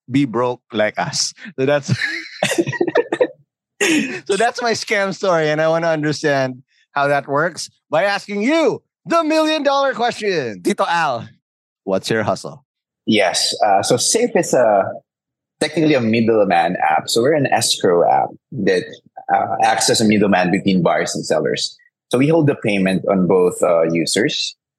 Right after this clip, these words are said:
Speaker 2: And we also utilize artificial intelligence through our feature called Safekeeper. So Safekeeper utilizes, uh, computer vision and machine learning in order for us to detect and prevent product switching scams.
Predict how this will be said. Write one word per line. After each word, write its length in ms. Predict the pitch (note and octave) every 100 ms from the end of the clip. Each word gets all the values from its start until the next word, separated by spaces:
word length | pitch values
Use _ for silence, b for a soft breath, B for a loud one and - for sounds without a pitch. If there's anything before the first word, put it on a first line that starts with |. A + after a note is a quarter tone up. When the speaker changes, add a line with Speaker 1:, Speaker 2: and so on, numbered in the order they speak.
| _ _ -
Speaker 2:
And 380 | G#2 G#2 G2+ G2+
we 100 | B2+
also 560 | B2 B2 - B2+ A2
utilize 600 | G#2+ A2 A2+ G#2 F#2+ F#2
artificial 480 | - A2 F#2 G2 G2+
intelligence 720 | F#2+ E2+ D#2+ D#2+ D#2+ D#2 - -
through 260 | A2+ F#2+
our 220 | D#2 F2 -
feature 340 | F#2 - E2+
called 320 | - D#2+ D#2
Safekeeper. 720 | - D2+ C#2+ - D2 C#2+ D2 - _ _
So 60 | A2
Safekeeper 600 | B2 A2+ - A#2+ A2+ G#2
utilizes, 800 | G2+ G2+ G2 F2+ F2 F2 F#2+ -
uh, 240 | - D#2 D2+
computer 340 | G2+ G#2 C3
vision 420 | A2 A#2 - C#3 D3+
and 140 | G#2+
machine 280 | G2 A2+ A2
learning 460 | F2+ F2 C#3 F#3+ - _ -
in 140 | A#2
order 360 | A#2+ A#2+ A2 A2+
for 200 | B2 G#2 F#2 F#2
us 220 | F#2+ - -
to 480 | G2 F#2+ F2+ F#2+ - _ _ _ A2+
detect 380 | A2+ - C3+ -
and 100 | C#3
prevent 480 | B2+ G#2+ G2 F#2 E2+
product 340 | F#2 F2 F2 -
switching 360 | D2+ - C#2+
scams. 840 | - - E2 C#2+ - - - -